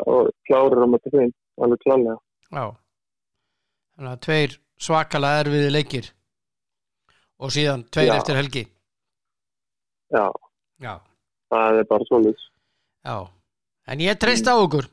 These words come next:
Speaker 2: Þið farið áfram.
Speaker 1: Já, já, við ætlum að gera það.
Speaker 2: Já, ég er full
Speaker 1: Alveg
Speaker 2: að
Speaker 1: klárt.
Speaker 2: trúa okkur. Þetta er, þetta er,
Speaker 1: Mm.
Speaker 2: þrátt fyrir þessi forföll hjá okkur, þá erum við hörkulið.
Speaker 1: Já,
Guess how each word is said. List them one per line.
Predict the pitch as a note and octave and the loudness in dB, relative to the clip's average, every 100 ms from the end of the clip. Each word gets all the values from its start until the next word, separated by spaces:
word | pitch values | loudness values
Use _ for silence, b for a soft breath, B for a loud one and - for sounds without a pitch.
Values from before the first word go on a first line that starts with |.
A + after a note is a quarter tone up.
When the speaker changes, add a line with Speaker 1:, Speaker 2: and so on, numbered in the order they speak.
| _ | _
Speaker 2:
Þið | - F3 | -6 -2
farið | G3 G3 G3+ | 0 2 2
áfram. | F3+ D3 B2 - _ _ _ _ _ _ _ _ _ _ _ _ | 2 -2 -6 -12 _ _ _ _ _ _ _ _ _ _ _ _
Speaker 1:
Já, | A#2+ C#3 | 0 4
já, | C#3+ A2+ | 4 2
við | - C#3 | 2 2
ætlum | E3 | 4
að | D#3+ | 4
gera | E3 C3 | 4 4
það. | C3 | 2
Speaker 2:
Já, | - C3 | -4 -14
ég | B2+ | -10
er | C#3+ | -8
full | F#3 | -4
Speaker 1:
Alveg | - C3 | 0 0
Speaker 2:
að | C3 | 2
Speaker 1:
klárt. | C#3+ | 0
Speaker 2:
trúa | D3 C#3+ | 0 -4
okkur. | A#2+ A#2 - _ _ _ | -6 -12 -18 _ _ _
Þetta | C#3 A#2+ | -20 -14
er, | B2 | -14
þetta | - - A#2 B2+ | -16 -20 -10 -2
er, | - | -2
Speaker 1:
Mm. | G#3 - b _ | -2 -8 b _
Speaker 2:
þrátt | D#3 F#3 - | -4 -4 -2
fyrir | F#3 E3+ | -4 -2
þessi | D3+ F3+ F3+ | -4 -4 -4
forföll | D#3 G#3 G3+ G3 | -2 -2 -2 -2
hjá | F#3 | -2
okkur, | D#3+ D#3 | -2 -4
þá | D3+ | -2
erum | D#3+ D3+ C#3 | -2 -2 -4
við | A2+ | -2
hörkulið. | F3+ G#3+ - A#3+ G3+ D3+ - _ _ _ _ _ _ _ _ _ _ _ _ | -2 -2 -6 -2 -2 -4 -8 _ _ _ _ _ _ _ _ _ _ _ _
Speaker 1:
Já, | C3+ | 0